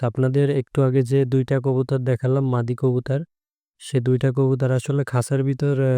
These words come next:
ছেড়ে দিয়ে কোয়ালিটি দেখানোর চেষ্টা করতেছি। দেখতে পাচ্ছেন,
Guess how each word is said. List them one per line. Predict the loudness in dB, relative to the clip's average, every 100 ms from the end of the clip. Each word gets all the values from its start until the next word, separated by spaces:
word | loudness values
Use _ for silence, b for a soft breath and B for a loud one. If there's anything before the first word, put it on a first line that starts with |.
| 0
ছেড়ে | -2 0 0 2
দিয়ে | 2 2 0 0
কোয়ালিটি | 0 0 0 0
দেখানোর | 0 0 0 -2 -2
চেষ্টা | -4 -2 -2
করতেছি। | -2 -4 -4 -4 -6 -8 _ -8
দেখতে | 0 0 0 0
পাচ্ছেন, | 0 0 -2